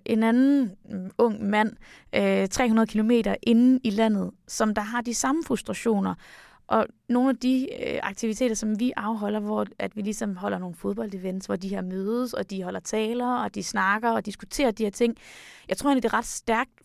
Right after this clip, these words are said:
følelse for dem at finde ud af, for det første, vi sidder ikke alene med de her frustrationer, men også på en eller anden måde at gå ind i en eller anden konstruktiv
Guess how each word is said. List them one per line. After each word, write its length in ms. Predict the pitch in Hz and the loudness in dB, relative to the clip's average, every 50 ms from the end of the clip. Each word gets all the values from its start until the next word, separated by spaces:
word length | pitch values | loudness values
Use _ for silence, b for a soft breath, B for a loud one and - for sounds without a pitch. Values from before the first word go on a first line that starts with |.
| _ - | _ -2
følelse 320 | 247 240 269 277 - 285 | 0 0 0 0 -4 -8
for 280 | - - - 262 285 - | -6 -4 -4 -4 -4 -4
dem 80 | - 247 | -4 -6
at 60 | 208 - | -4 -2
finde 160 | - 247 226 - | -2 -2 -2 0
ud 140 | 285 311 311 | 0 0 2
af, 240 | 262 233 220 220 226 B B B B B | 2 0 0 -2 -4 B B B B B
for 80 | - - | -8 -6
det 80 | 208 | -2
første, 220 | - - 269 254 247 | 0 0 0 0 0
vi 60 | 233 | 0
sidder 200 | 214 - 269 254 | 2 4 4 4
ikke 140 | 247 262 269 | 4 2 2
alene 300 | 240 220 226 233 254 285 | 2 2 2 2 2 0
med 100 | 269 247 | 0 -2
de 100 | - 220 | 0 -2
her 100 | 233 208 | -2 -2
frustrationer, 680 | - - 196 - - 214 190 - - 254 226 202 180 170 B B B B B B B B - | -2 -6 -10 -10 -8 -8 -4 0 0 0 0 0 -4 -8 B B B B B B B B -4
men 140 | 233 226 - - | -4 -4 -2 0
også 240 | - 233 262 - | 0 0 0 0
på 80 | - 285 | 0 0
en 40 | 269 | 2
eller 120 | 247 233 | 2 2
anden 100 | 226 214 | 0 0
måde 220 | 208 208 214 226 214 | 0 2 2 2 2
at 60 | 214 | 0
gå 80 | - 233 - | 0 -2 0
ind 160 | - 240 233 | 0 0 0
i 20 | |
en 60 | 220 | 0
eller 40 | 208 | 0
anden 160 | 202 208 214 | -2 -2 -4
konstruktiv 800 | 208 - 226 247 277 277 - 302 269 - _ - - 226 220 202 | -4 -2 -2 0 -2 0 0 -2 -2 -2 _ -4 -2 -2 -2 -2